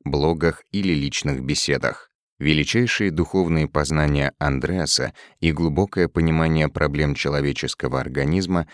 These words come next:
вдохновили тысячи людей вести более здоровый, сбалансированный образ жизни, в котором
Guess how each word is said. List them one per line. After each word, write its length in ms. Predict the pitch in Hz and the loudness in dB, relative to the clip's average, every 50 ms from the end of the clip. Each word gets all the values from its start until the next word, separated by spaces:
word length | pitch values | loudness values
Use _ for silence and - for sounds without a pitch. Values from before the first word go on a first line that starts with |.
| - - - - - | -16 -20 -20 -14 -10
вдохновили 720 | 73 73 - - - - 69 73 80 110 113 107 107 101 - _ | -4 -2 -2 0 0 0 0 0 0 0 0 0 0 -2 -4 _
тысячи 460 | - 104 92 - - 73 - - - | -2 -2 -2 0 -2 -4 -4 -4 -2
людей 360 | 67 69 71 69 87 104 107 98 | -2 -2 -2 0 0 0 0 0
вести 360 | 76 78 73 - - - 78 | 0 0 -2 -2 -2 -2 -2
более 400 | 69 64 73 78 76 71 71 67 | 0 2 2 2 4 2 2 0
здоровый, 580 | 65 62 65 71 76 92 101 98 98 95 - - _ - | -2 -2 0 0 0 0 0 0 0 -2 -2 -6 _ -10
сбалансированный 1040 | 78 69 65 - 73 69 71 71 - - - 101 101 101 85 87 87 82 82 80 - _ | -8 -6 -4 -2 0 0 0 0 0 -2 -2 -2 0 0 0 0 0 2 0 0 -2 _
образ 320 | - 85 73 76 90 92 85 | -4 -4 -2 0 0 -2 0
жизни, 500 | 85 82 76 69 60 64 67 - - - - - - - - | -2 -2 -2 -2 -2 -4 -4 -6 -6 -8 -14 -20 -20 -20 -14
в 60 | - | -4
котором 500 | - 76 71 - 78 71 71 71 71 - | 0 0 0 2 0 0 0 0 -2 -2